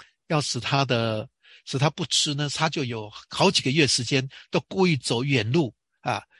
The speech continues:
啊，上高速公路，然后再下去，不走 local 这个，这个，这个店来。结果这样子也就平安无事了。有一天呢，那高速公路有通知说出了事情，塞车，不能从高速公路走。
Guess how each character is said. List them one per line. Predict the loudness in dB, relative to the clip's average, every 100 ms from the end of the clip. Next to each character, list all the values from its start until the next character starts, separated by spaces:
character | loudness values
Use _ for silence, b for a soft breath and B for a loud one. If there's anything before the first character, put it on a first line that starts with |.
| b
啊， | -6
上 | 0 0 0
高 | -2
速 | 0 0
公 | -2 -2
路， | -2 -2
然 | -2
后 |
再 | 2 2
下 | 4 2 2
去， | -2 -2 -4 -4
不 | -6
走 | -6 -8
local | -2 -2 0 -2
这 | -2 0
个， | 0 -2 B B B
这 | 0
个， | 0 0 -2
这 | -4
个 | -4
店 | 0 0 2
来。 | -4 -6 _ _ b b b _
结 | 2
果 | 4 4 4 0 _ _ _ _
这 | 4
样 | 4
子 | 4
也 | 2
就 | 2
平 | -2 -2
安 | -2
无 | -4 -4
事 | -4
了。 | -4 -6
有 | 0 0
一 | 0
天 | -2 2 2 2
呢， | -2 -2 _ _ _ _ _ _ _ _ _ -2
那 | 0
高 | 4 2
速 | 2
公 | -2 -2
路 | -4 -8 _ _ _ _ _ _ _ _ _ _ _ _ _
有 | -4 -2
通 | -2 -2
知 | -2 -4
说 | 0 0 -2 _ _ _ _
出 | 0 4
了 | 4
事 | 4 2
情， | 0 -6
塞 | -2 0 2
车， | 0
不 | 0 2
能 | 2
从 | -2
高 | -2 -2
速 | -2
公 | -8 -6
路 | -8
走。 | -8 -10